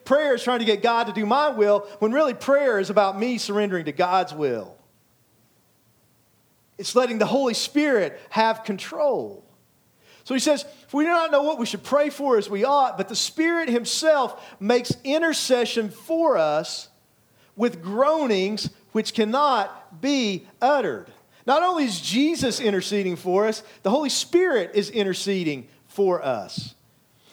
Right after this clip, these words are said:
And, and let me just throw this out here too. Uh, sometimes people misinterpret this verse and talk about it, you know, being praying in tongues or having some kind of private prayer language. Or, that's not what the Bible's saying here. Now, you may pray in tongues and,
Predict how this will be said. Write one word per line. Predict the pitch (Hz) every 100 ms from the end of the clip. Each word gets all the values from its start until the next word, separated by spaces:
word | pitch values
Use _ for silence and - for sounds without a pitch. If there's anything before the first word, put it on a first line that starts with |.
| _
And, | 226
and | 240 254
let | 311
me |
just | 294 -
throw | 262
this | 214 202
out | - 180 170
here | 165
too. | - 175 127 - - - -
Uh, | 190 190
sometimes | 185 330 311 285
people | 277 247
misinterpret | 226 202 - 226 233
this | 233 -
verse | 160 214 208 208
and | 160
talk | 190 202
about | 196 180 175
it, | 151 - -
you | 185
know, |
being | 170 170
praying | 143 185 196 202
in | 170
tongues | 135 - 226 233 226 220 208
or | 165
having | 180 185
some | 208
kind | 196 185
of |
private | - 202 202 185
prayer | 214 214
language. | 226 214 202
Or, | 220 196 - -
that's | 262 -
not | 302 247
what | 240
the | 185
Bible's | 175 165 160 -
saying | - 147 131 110
here. | 117 104 92 _ _ _ _
Now, | 175 180 175 - - - -
you | 226
may | 285
pray | 247 254 269
in | 233
tongues | 233 269 277 277 247
and, | 269 190 180 170